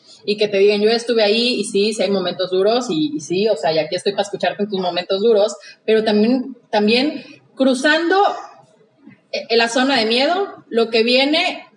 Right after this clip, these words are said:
son los éxitos y la realización personal.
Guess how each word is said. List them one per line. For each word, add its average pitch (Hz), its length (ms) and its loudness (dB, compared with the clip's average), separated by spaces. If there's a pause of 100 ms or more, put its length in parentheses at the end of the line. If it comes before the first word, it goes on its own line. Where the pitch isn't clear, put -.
(120)
son 240 240 -2
los 240 160 0
éxitos 233 420 -2
y 233 60 0
la 202 100 2
realización 180 500 -4
personal. 160 520 -6